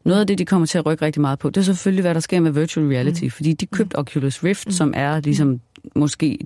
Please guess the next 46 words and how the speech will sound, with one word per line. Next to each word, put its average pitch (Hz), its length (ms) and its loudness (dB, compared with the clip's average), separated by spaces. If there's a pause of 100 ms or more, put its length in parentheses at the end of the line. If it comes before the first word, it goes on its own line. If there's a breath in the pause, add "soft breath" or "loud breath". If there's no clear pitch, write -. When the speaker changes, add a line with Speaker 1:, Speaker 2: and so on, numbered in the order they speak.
(120)
Speaker 1:
det 165 320 2
virtual 143 360 0
reality 135 360 -2
Speaker 2:
Mm. 127 120 2
Speaker 1:
headset 135 380 -2
og 123 80 -8
teknologi, 139 540 2 (300 loud breath)
Speaker 2:
Mm. 220 60 -4
Mm. 180 60 -2 (180 loud breath)
Speaker 1:
som - 460 -2
der 131 100 -2
bliver - 120 -6
snakket 131 260 -2
mest - 220 -4
om. - 140 -4
I 156 60 0
hvert 175 160 2
fald 170 160 0
Speaker 2:
Mm. 139 40 -6
Speaker 1:
det, 151 120 0
der 156 60 -2
har 139 120 0
sat - 340 -6
den 123 120 -2
store 143 200 -2
Speaker 2:
Mm. - 40 -6
Speaker 1:
bølge 139 280 0
i - 20 -2
gang 123 260 -4
nu. 123 160 0
Speaker 2:
Mm. 185 80 -4 (560 loud breath)
Speaker 1:
Øh, 139 340 2
og 156 60 0 (260)
en 214 140 4
af 190 80 2
de 190 80 0
ting, 196 200 2
de 170 40 -2
lancerede, 160 500 2
det 165 120 -2
var, 170 60 0
at 165 100 -2
de 170 60 -4
selv - 220 0
havde 185 140 2
produceret 156 600 0